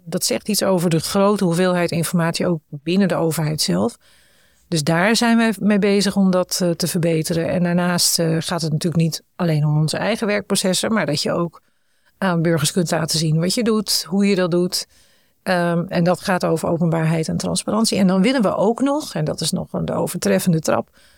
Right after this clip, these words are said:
dat dat niet alleen nu zo is, maar dat je dat ook over tien en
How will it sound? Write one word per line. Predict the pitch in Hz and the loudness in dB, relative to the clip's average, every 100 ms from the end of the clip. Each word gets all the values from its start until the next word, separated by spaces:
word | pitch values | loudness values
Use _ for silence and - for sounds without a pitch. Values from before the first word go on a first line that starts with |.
| _ | _
dat | - 185 | -6 -4
dat | 175 | 0
niet | 185 180 | 2 4
alleen | 170 160 156 | 2 2 4
nu | 165 208 277 - | 6 6 4 0
zo | 214 220 | -2 0
is, | 214 208 208 | 0 0 0
maar | 220 | 0
dat | 185 156 | 0 -2
je | 160 | -4
dat | 156 | -4
ook | 165 170 | -4 -2
over | 185 170 165 190 | 0 -2 -2 -2
tien | 190 170 165 175 | 0 2 2 0
en | - 156 156 151 | -2 -6 -8 -14